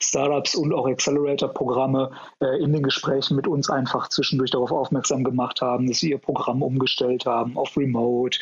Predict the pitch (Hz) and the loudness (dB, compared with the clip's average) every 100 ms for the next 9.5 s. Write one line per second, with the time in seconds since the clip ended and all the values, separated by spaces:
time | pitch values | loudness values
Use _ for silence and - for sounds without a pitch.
0 | - - - 127 135 - 135 131 - 135 | -4 -4 -4 -2 0 0 0 -2 -2 -2
1 | 120 - - 135 135 139 - 131 139 - | -2 -4 -2 0 0 0 0 0 0 0
2 | 135 139 - 135 - 135 131 135 151 127 | 0 0 -2 -2 -2 0 0 0 0 0
3 | 131 127 131 135 127 127 - - - - | 0 -2 0 2 2 0 -4 -10 -8 -2
4 | 147 139 139 143 160 143 131 139 135 131 | 2 2 2 0 0 0 0 0 0 0
5 | 127 127 123 127 127 156 135 139 131 143 | 0 0 2 0 0 0 0 0 0 -2
6 | - - 139 151 139 139 143 147 127 131 | -4 -4 -2 -2 -2 -2 0 0 2 2
7 | 143 156 160 - 143 151 160 156 156 - | 0 0 -2 0 0 2 2 2 0 -2
8 | 156 143 - 135 135 135 - 135 135 139 | 0 -2 0 0 0 0 -2 -2 0 0
9 | 135 143 131 135 | 0 0 0 0